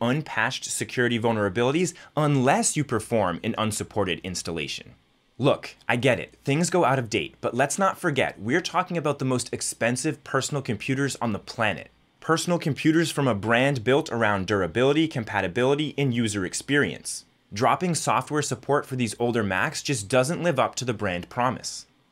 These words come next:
With each new Mac O S release, Apple's message is clear, upgrade or be left behind. But what they don't tell you is that many older Macs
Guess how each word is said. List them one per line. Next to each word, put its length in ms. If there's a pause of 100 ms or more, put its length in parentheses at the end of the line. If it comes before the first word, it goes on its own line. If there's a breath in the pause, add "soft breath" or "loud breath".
With 180
each 240
new 160
Mac 300
O 100
S 220
release, 420 (240 loud breath)
Apple's 400
message 380
is 100
clear, 400 (260 loud breath)
upgrade 540 (160)
or 80
be 140
left 260
behind. 480 (300 loud breath)
But 100
what 140
they 120
don't 360
tell 220
you 200
is 140
that 120
many 360
older 320
Macs 420